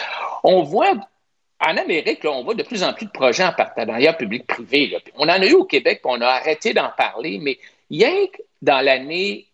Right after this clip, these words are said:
dans, euh, deux mille dix-huit deux mille dix-neuf aux États-Unis, là, il y a eu des, des, des partenariats publics-privés pour un stade de soccer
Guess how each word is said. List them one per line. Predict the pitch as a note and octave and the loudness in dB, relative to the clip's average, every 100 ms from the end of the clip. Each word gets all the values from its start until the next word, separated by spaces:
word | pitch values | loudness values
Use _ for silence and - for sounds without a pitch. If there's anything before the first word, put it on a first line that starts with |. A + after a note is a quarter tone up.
| _ | _
dans, | - A#2+ G2+ C#2+ | -4 -2 -2 -4
euh, | E2 - | -8 -8
deux | B2 C#3 | 0 4
mille | E3 E3 | 4 4
dix-huit | C3 F3 | 4 4
deux | C#3+ | 4
mille | C#3 C3 | 2 2
dix-neuf | - D3+ E3 | 2 2 4
aux | B2 | 2
États-Unis, | - C#3+ A#2 A2 F#3+ | 4 2 2 2 4
là, | F#3+ G3 - - - _ - | 4 4 -2 -20 -20 _ 2
il | |
y | D#3 | 4
a | |
eu | A#3+ D4 | 4 4
des, | F3+ C#3+ - | 2 2 -2
des, | B2+ B2+ A#2 G2+ | -4 0 0 -2
des | A#2 | -4
partenariats | D3+ D3 C#3+ C3+ C3 E3+ | -4 0 0 0 0 0
publics-privés | F#3 A#2+ - - C#3 A2+ B2+ D#3+ - - _ | 0 -4 -4 -4 0 2 4 2 -4 -20 _
pour | - A#2 | 0 2
un | A2 | 2
stade | - - F3+ B3 | 0 2 2 2
de | E3 | -2
soccer | A#2+ - D3 C3+ C#3+ D#3+ | -2 2 2 2 -2 -4